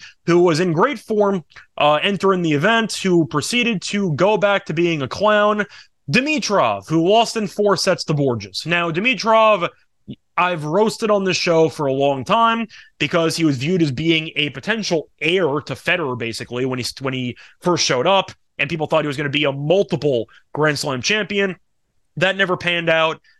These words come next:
Then he didn't win a single A T P title for about five years. Then he finally won a title in Brisbane, looked great, was very aggressive with the one-handed backhand, and then you figure, okay, maybe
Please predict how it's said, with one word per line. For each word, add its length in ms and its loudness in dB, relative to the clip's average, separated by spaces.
Then 100 0
he 80 0
didn't 240 0
win 140 0
a 20 0
single 320 0
A 60 2
T 80 -4
P 80 -2
title 280 -2
for 80 -6
about 200 0
five 240 0
years. 380 -4
Then 120 2
he 60 -2
finally 300 2
won 120 2
a 40 -4
title 400 2
in 220 0
Brisbane, 500 2
looked 260 -2
great, 440 -2
was 160 2
very 280 0
aggressive 600 0
with 220 0
the 120 0
one-handed 500 0
backhand, 600 0
and 160 0
then 120 -4
you 80 0
figure, 540 2
okay, 440 0
maybe 760 0